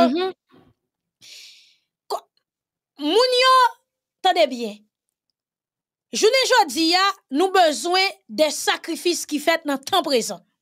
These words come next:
Speaker 1: Mhm.
Speaker 2: Si gon bagay ki pou fèt, se jounen jodi a l-, pou l fèt. Men akò politik yo ki sinye, se pa pou aplike jounen jodi a.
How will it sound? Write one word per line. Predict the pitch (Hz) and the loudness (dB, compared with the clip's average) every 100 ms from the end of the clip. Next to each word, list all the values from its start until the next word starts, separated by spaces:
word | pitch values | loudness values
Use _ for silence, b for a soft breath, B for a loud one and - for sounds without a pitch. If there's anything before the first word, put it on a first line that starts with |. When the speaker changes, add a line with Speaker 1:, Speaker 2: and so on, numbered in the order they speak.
| _ _ _ - | _ _ _ -8
Speaker 1:
Mhm. | 226 247 277 392 440 - - | -2 -2 -2 -6 -6 -12 -12
Speaker 2:
Si | - 392 | -4 0
gon | 381 | 0
bagay | 381 370 403 392 | 0 0 0 0
ki | 359 | 0
pou | 349 | 0
fèt, | - 330 | 0 0
se | - - | 0 0
jounen | - 214 208 | 2 2 2
jodi | 226 262 233 | 2 0 0
a | 254 | -2
l-, | 226 - - | -2 -8 -6
pou | 294 | -4
l | - | -4
fèt. | 247 _ _ _ _ B B | -8 _ _ _ _ B B
Men | 320 339 - | -2 -2 -2
akò | 370 - 523 539 | -2 0 2 4
politik | 415 381 - 320 339 | 4 2 -2 -2 0
yo | 311 | 0
ki | 311 | -2
sinye, | - 285 262 302 | -4 -2 2 2
se | 311 311 | 2 0
pa | 392 349 | 2 -2
pou | 330 330 | -4 -4
aplike | 302 294 302 453 | -4 -4 -2 -2
jounen | 302 269 233 | -2 -6 -4
jodi | 214 175 202 | -6 -8 -10
a. | 190 | -12